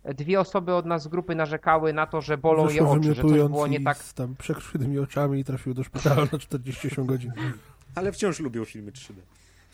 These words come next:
Speaker 1: Nie, nie, aż tak źle nie było, ale, ale faktycznie coś było chyba nie tak z tą kopią po prostu, bo,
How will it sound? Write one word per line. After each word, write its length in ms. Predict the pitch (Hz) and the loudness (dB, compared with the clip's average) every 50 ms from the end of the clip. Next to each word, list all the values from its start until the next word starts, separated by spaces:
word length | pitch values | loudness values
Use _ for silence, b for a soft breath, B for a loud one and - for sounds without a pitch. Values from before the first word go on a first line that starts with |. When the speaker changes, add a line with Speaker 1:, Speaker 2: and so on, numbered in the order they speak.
| b - - | b -10 -6
Speaker 1:
Nie, 180 | 190 226 240 | -2 -2 2
nie, 180 | 247 247 233 220 | 4 6 6 6
aż 120 | 202 202 | 6 6
tak 160 | - 226 214 - | 4 2 2 2
źle 180 | - 226 208 208 | 2 2 2 2
nie 120 | 208 208 | 2 0
było, 340 | 202 233 226 214 202 196 175 | 2 2 2 4 4 2 2
ale, 260 | 175 185 190 190 175 | 2 2 2 2 2
ale 140 | 175 196 190 | 2 0 2
faktycznie 340 | - 214 196 - 214 214 202 | 0 -2 -2 -2 -4 -6 -4
coś 180 | - 220 196 | -4 -6 -6
było 160 | 190 185 196 | -4 -4 -4
chyba 240 | 196 - 175 180 180 | -4 -2 -4 -4 -2
nie 160 | 180 180 180 | -2 -2 -4
tak 200 | 180 185 175 - | -6 -8 -10 -8
z 40 | - | -6
tą 120 | - 190 175 | -6 -6 -2
kopią 360 | - 196 170 - 143 131 117 | 0 -2 0 0 -2 -4 -4
po 120 | 131 131 | -4 -6
prostu, 420 | 120 135 147 151 147 - - 170 147 | -4 -2 -4 -4 -4 -4 -6 -6 -4
bo, 220 | 139 147 147 | -2 -2 -2